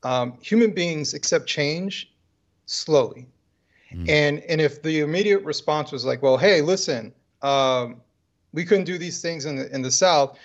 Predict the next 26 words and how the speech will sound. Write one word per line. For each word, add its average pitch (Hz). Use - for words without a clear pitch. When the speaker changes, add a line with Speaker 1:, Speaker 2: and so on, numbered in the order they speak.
Speaker 1:
so -
now 160
the 143
government 175
needs 156
to 143
artificially 151
prop 151
up 151
this 190
and 113
artificially 135
do 160
this," 180
then 151
it 160
would 160
have, 147
especially 175
I 143
would 143
imagine 139
in 135
an 131
already 143
tense 139